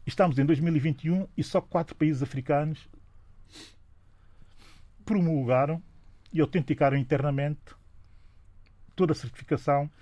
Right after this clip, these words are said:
para a criação da Agência Africana eh, de certificação de fármacos.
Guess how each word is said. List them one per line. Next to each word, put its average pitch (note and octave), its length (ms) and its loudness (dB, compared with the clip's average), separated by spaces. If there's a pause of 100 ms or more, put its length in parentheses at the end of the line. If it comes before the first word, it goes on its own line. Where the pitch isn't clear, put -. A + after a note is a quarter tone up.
(140)
para C3+ 120 0
a - 20 0
criação C#3+ 340 -2
da C#3 100 0
Agência C3 260 -2
Africana C#3 560 -4 (280)
eh, B2+ 1120 0
de A#2+ 120 -6
certificação - 420 -4
de C3+ 80 -4
fármacos. A2 360 -2